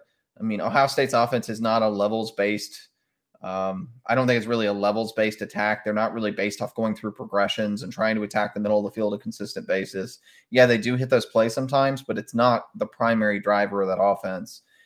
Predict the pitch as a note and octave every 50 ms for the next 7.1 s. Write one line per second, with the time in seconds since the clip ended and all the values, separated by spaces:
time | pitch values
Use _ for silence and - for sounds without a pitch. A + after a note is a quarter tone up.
0 | _ _ - A#2 B2 B2 A#2 - - C3+ B2+ C3 B2 A#2 G#2+ G#2 A2 G2+ - -
1 | - _ - - - - - C3 B2 - - A2+ G#2+ G2+ F2 F#2+ G#2+ G#2+ G#2+ G2+
2 | F#2+ F#2 G#2 F#2+ F#2+ - - - G#2 G2+ G2+ G2+ G2 G2+ G2 - - A#2+ A#2 A2
3 | A#2 G#2+ - A2 G2 - G2 G2+ - G2+ G#2 G#2 G#2 G#2+ G#2 G2 - A2 A2 G#2+
4 | G#2 F2 C2+ F#2 G2 G2 F2+ C2+ F#2 A2 G#2+ - - A#2 G#2 - A#2 G#2 F#2+ G2
5 | G#2+ G#2 G#2 G#2 G2+ G#2+ A#2 - - G#2 G2+ B2 - G#2 G#2 G#2 A2+ A2+ F#2+ -
6 | _ _ _ _ _ _ _ _ - - D3 C3 B2+ A#2+ A#2 A#2 G#2+ A2 A2 G#2
7 | -